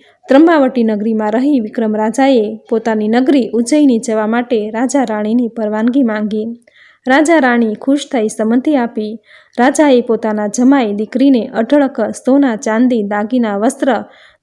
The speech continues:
ધન અને દાસ દાસીઓ આપ્યા. તે મુજબ શેઠે પણ પોતાની દીકરી જમાઈને ઘણું ઘણું આપ્યું. મોટા ધામધૂમ સાથે તેમને વિદાય આપવામાં આવી. થોડા સમય પછી બધો કાફલો ઉજ્જૈની નગરીમાં આવી પહોંચ્યો.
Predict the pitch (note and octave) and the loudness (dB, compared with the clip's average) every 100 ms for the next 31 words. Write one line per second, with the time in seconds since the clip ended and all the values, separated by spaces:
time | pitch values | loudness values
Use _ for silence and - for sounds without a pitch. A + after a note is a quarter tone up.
0 | - C4+ D4 A3 - _ _ A#3 A3 G#3 | 2 4 4 0 -6 _ _ 0 0 2
1 | A#3+ D4 B3 A3 G#3+ G#3+ B3+ C4 G#3+ G3+ | 0 0 0 -2 -2 0 0 2 0 -2
2 | G#3+ G3+ A3+ - _ _ _ A3 G#3+ G#3+ | -4 -4 -8 -16 _ _ _ -2 0 0
3 | C4+ A3 A3 C4 C4+ D#4 D4+ A#3 G#3+ A3 | 0 0 0 0 0 0 0 -2 -2 -6
4 | A3 G#3+ G#3 G#3+ B3+ C#4+ A3+ A3+ A3+ C4 | -4 -4 -2 -4 -2 -2 0 -2 0 2
5 | B3+ G#3 G#3 A#3+ A3 G#3 A3+ C4+ A#3+ G3+ | 0 -2 -6 -4 -4 -2 0 2 0 -2
6 | G#3 G#3 A3 A#3+ _ _ _ _ _ C4 | -4 -4 -4 -10 _ _ _ _ _ 2
7 | D4 D#4+ A3 B3 B3 D#4 C4 B3 A3 A3+ | 4 2 2 2 2 4 2 2 0 -2
8 | A#3 C#4+ G#3 G3+ A3+ G#3+ G#3 G#3 G#3+ C4+ | 0 2 0 -2 -4 -2 -2 -2 -2 -2
9 | A3+ G#3+ A3 G#3 G#3 G3+ G#3 G#3 A3+ _ | -4 -10 -6 -4 -4 -4 -4 -6 -10 _
10 | _ _ _ _ - D#4 E4 D#4+ C4 A#3 | _ _ _ _ 2 4 4 2 2 2
11 | A#3 A#3 - A#3 A3 A3+ B3 C#4 D4 A3+ | 2 0 0 -2 -2 -2 0 2 2 2
12 | A3+ - B3 G#3+ G#3+ A#3 D4+ D4+ A3+ G#3+ | -2 0 0 0 -4 0 2 4 2 0
13 | G#3 A3+ C4 A3 G#3+ G#3 A3+ G#3+ G#3+ G#3+ | -2 0 0 -2 -6 -6 -4 -4 -6 -6
14 | G#3+ A3+ | -6 -10